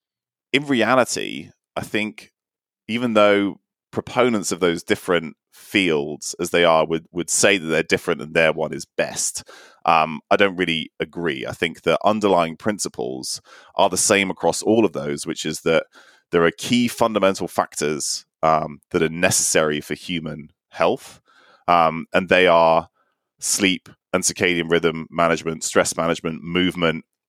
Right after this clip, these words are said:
um, high quality, nutritious food, and some kind of social connection and meaning. And that really underpins essentially all of those. And those are the things that, you know, we can do if we put them in place are going to, uh,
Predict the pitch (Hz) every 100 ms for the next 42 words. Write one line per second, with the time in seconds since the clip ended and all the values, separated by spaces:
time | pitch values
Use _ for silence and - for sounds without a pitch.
0 | _ 85 82 80 78 78 73 - 101 90
1 | - 92 85 - 85 82 82 95 - 80
2 | - 123 117 113 - 90 87 85 82 -
3 | _ _ _ - 92 90 78 - 87 85
4 | - - 80 73 80 73 - 78 85 104
5 | 82 73 82 _ - - _ - 101 123
6 | 90 98 120 110 92 87 - _ 98 101
7 | 90 110 92 87 85 - - _ 85 92
8 | 80 - 76 - 78 76 - - - -
9 | 87 85 92 101 95 90 82 82 80 78
10 | 82 76 _ _ 82 78 80 - 80 -
11 | 190 85 92 - 82 80 151 139 101 -
12 | - - - - - 87 - 92 90 87
13 | - 90 82 80 80 _ _ 85 78